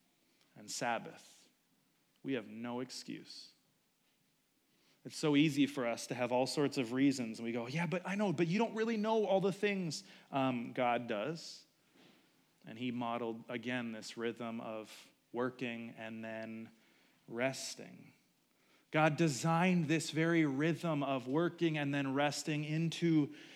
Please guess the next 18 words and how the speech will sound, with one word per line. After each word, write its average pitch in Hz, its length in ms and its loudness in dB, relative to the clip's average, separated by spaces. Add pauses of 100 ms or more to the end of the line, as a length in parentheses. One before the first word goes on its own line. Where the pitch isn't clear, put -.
(260)
the 151 80 2
fabric 151 640 6
of 139 340 4
creation. 147 760 4
We 147 120 8
work 165 480 8
for 175 220 2
six 185 400 0
days, 185 420 4
and 151 80 0
then 160 120 2
we 165 100 4
Sabbath 170 640 6
for 170 640 6 (300)
one. 160 440 6
We 156 100 6
stop 185 640 8 (220)
for 180 640 6